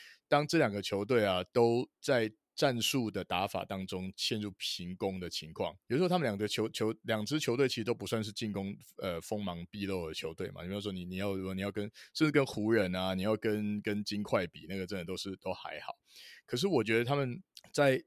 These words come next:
进攻不顺的时候，他们的解决方案不太一样。我觉得热火会稍微开一点球星威能，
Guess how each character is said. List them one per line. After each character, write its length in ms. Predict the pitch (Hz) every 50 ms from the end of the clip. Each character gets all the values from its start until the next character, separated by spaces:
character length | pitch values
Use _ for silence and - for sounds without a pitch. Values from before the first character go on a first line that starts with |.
| _ _
进 240 | - - 160 160 139
攻 180 | 139 127 127
不 140 | 123 - 110
顺 260 | 104 - - 147 123
的 100 | 107 101
时 160 | 92 - - 101
候， 160 | 101 110 98
他 120 | - 123
们 100 | 123 107
的 60 | 101
解 240 | 95 - - 95 82
决 200 | 80 - 90 90
方 160 | 90 - 101
案 160 | 98 101 95 85
不 80 | 82
太 160 | 85 - 95
一 120 | 85 78 76
样。 200 | 80 78 73 71 - _ _ _ _ _ _
我 100 | - 120
觉 80 | 127 151
得 60 | 170
热 160 | 196 196 175
火 160 | - - 107
会 120 | 101 151 143
稍 340 | - - - - 131 135
微 220 | 135 120 104 107 113
开 220 | 113 - - 110
一 100 | 110 117
点 160 | 104 101 90
球 220 | 85 - - 90 92
星 240 | 95 - 98 95 98
威 160 | 92 92 92
能， 100 | 85